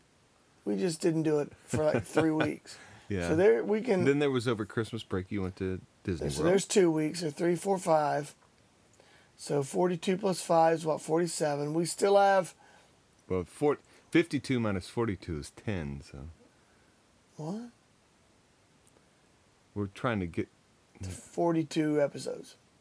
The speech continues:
Speaker 2: Mm-hmm.
Speaker 1: So then there were just hit and miss every once in a while. Like one, one time, I think your kid was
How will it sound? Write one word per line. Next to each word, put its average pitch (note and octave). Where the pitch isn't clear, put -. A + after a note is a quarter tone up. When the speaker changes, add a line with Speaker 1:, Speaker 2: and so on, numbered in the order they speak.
Speaker 2:
Mm-hmm. D#2
Speaker 1:
So F#3
then B3+
there B3
were G#3
just F#3+
hit F3
and D#3+
miss D#3
every C#3+
once C#3+
in C3+
a C#3
while. C#3
Like C#3+
one, E3
one E3
time, D3+
I D3+
think D3
your D3
kid E3
was D3+